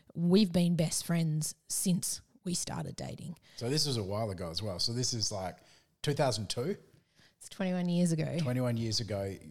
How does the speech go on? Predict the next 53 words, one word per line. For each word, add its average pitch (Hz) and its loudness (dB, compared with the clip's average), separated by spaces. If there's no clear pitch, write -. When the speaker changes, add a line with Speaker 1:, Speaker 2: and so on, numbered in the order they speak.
Speaker 2:
we 104 -6
met, 98 -6
uh, 98 -8
in 95 -10
the 92 -12
first 92 -8
week 90 -8
of 85 -10
uni. 80 -14
Speaker 1:
We 170 0
did. 165 0
We 170 -2
met 160 -8
in 175 -8
the 170 -6
first 247 -2
week 214 -2
of 170 -4
uni, 165 -2
and 170 -2
we 165 -2
were 160 -2
friends 190 -2
for - -2
probably, 156 -2
let 143 -10
me 147 -4
work 139 -6
out - -14
the 165 -10
dates. - -10
Speaker 2:
Couple 120 -2
of 90 -6
months. - -8
Speaker 1:
Couple 254 6
of 170 6
months. 170 4
That's 208 4
Speaker 2:
<laughs> - -8
Speaker 1:
correct. - 2
<laughs> - -20
We 339 6
were - 4
friends 262 6
with, 247 2
we 247 8
were 277 6
friends 269 0
for - 0
a 226 2
couple 208 2
of 175 -2
months, 160 -2